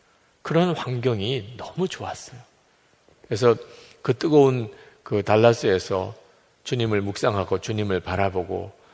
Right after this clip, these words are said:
그렇게 지냈어요. 왜냐하면 갈 데가 하나도 없어. 여러분 혹시 미국 달라스에 여행을 가보시면 알지만 갈 데가 아무 데도 없어요. 보이는 건 파란 하늘이고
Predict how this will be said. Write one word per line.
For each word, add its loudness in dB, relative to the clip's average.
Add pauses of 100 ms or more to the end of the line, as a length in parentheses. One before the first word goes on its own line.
(120)
그렇게 -2
지냈어요. -4
왜냐하면 -2
갈 0
데가 -4
하나도 4
없어. -4 (840)
여러분 2
혹시 0 (100)
미국 -2
달라스에 4
여행을 0
가보시면 -2
알지만 -4
갈 -2
데가 2 (140)
아무 0
데도 0
없어요. -12 (600)
보이는 2
건 2
파란 -2
하늘이고 -4